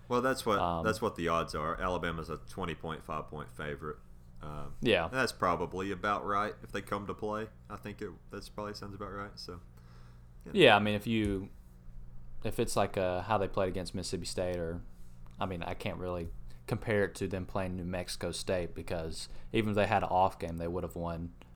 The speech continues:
Speaker 2: by thirty points. So,
Speaker 1: Yeah.
Speaker 2: um,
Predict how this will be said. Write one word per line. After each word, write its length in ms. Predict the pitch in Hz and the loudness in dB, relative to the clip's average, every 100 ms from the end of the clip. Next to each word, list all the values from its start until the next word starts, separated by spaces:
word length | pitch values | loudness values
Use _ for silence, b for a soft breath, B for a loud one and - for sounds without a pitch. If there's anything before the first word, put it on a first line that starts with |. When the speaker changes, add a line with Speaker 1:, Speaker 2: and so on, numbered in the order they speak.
| - | -6
Speaker 2:
by 160 | 87 85 | -2 0
thirty 320 | - 82 78 | 0 -2 -4
points. 420 | - 76 76 - | -8 -10 -10 -8
So, 400 | - - 78 85 | -6 -4 -2 -2
Speaker 1:
Yeah. 120 | 95 - B B B | -4 -8 B B B
Speaker 2:
um, 500 | 98 92 87 90 90 | 2 4 4 0 -6